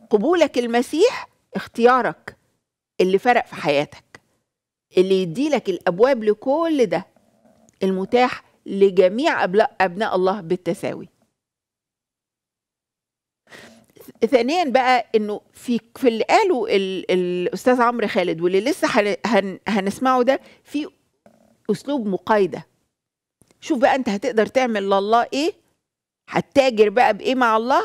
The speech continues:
علشان يديلك، تديله ف-، فتاخد منه. ما ينفعش تاخد من غير ما تدي. الكتاب بيقول: "مغبوط هو العطاء أكثر من الأخذ".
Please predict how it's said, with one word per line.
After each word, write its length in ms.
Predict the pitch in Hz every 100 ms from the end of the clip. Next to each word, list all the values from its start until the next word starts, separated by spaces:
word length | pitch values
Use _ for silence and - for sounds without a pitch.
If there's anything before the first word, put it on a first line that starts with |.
| 392 -
علشان 640 | 180 196 - 233 226 226 _ _ _ _ _ _ _ _ _ -
يديلك، 760 | 196 160 202 294 277 - - - -
تديله 420 | 214 175 233 262 226
ف-، 340 | 180 180 -
فتاخد 800 | 190 170 156 - - - - 131
منه. 280 | 135 107 - _ _ _ _ -
ما 80 | 160
ينفعش 480 | 165 247 262 - 196
تاخد 400 | 233 226 190 160
من 120 | 151
غير 180 | 196 180
ما 120 | 156
تدي. 440 | 135 127 131 - _ _ _ _ _ _ _
الكتاب 360 | - 226 254
بيقول: 300 | 202 233 254 -
"مغبوط 720 | 196 208 185 170 240 311 -
هو 160 | 240 220
العطاء 460 | 185 262 277 240 -
أكثر 260 | 254 - 233
من 160 | 220
الأخذ". 440 | 214 - 233 -